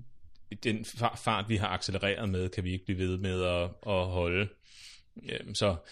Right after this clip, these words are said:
øh, altså, de her, øh, de her tal, dels er de jo totalt astronomiske og fuldstændig,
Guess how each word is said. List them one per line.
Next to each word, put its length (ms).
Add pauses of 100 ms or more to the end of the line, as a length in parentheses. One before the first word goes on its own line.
(500)
øh, 440 (100)
altså, 440 (200)
de 140
her, 240
øh, 420 (1120)
de 100
her 160
tal, 400
dels 260
er 60
de 100
jo 160 (200)
totalt 400
astronomiske 600
og 60
fuldstændig, 640